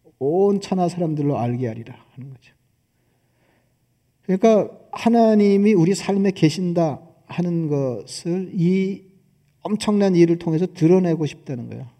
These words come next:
우리와 함께 하신 하나님. 그래서 이 코로나 사태에 우리가 얼마나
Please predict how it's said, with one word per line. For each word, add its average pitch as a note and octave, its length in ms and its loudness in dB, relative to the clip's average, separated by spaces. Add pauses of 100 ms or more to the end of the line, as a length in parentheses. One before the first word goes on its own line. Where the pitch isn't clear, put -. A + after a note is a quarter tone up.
(120)
우리와 B2+ 320 -6
함께 D3 320 -10
하신 C3+ 280 -16
하나님. B2 320 -16 (3500)
그래서 D#3+ 140 2
이 F#3+ 160 6
코로나 G#3 400 2
사태에 D#3 1200 2 (1700)
우리가 F#3+ 680 4
얼마나 G3+ 880 4